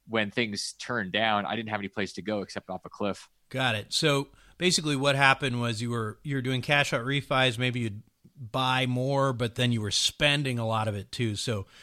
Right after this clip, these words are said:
Speaker 2: whatever equity that you were pulling out, you weren't necessarily even reinvesting. You were, you were buying Ferraris and stuff.
Speaker 1: I did. And,
Speaker 2: Yeah.
Speaker 1: and the stuff that I was going after, uh, in two thousand five,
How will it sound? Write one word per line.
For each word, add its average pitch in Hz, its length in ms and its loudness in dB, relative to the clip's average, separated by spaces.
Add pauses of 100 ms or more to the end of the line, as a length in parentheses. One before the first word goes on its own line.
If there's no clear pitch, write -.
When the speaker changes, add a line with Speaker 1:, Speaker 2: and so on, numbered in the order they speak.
(220)
Speaker 2:
whatever 147 340 2
equity 143 440 0
that 120 120 0
you 120 100 -2
were 127 100 0
pulling 123 360 0
out, 127 240 2
you 123 140 0
weren't 123 220 -2
necessarily 120 480 -2
even 104 160 -4
reinvesting. 113 720 -2
You 110 140 -2
were, 104 220 -6 (460)
you 120 80 -6
were 113 40 -6
buying 113 240 -2
Ferraris 104 540 -6
and 98 100 -8
stuff. - 420 -12 (500)
Speaker 1:
I 151 140 4
did. 151 360 6
And, 120 360 2
Speaker 2:
Yeah. 113 100 0
Speaker 1:
and 147 240 0
the 139 100 0
stuff 214 240 2
that 139 100 0
I 113 60 4
was 147 320 0
going 107 300 0
after, 104 560 0 (240)
uh, 113 100 -8 (200)
in 120 140 -4
two 180 120 -4
thousand 127 300 0
five, 123 420 2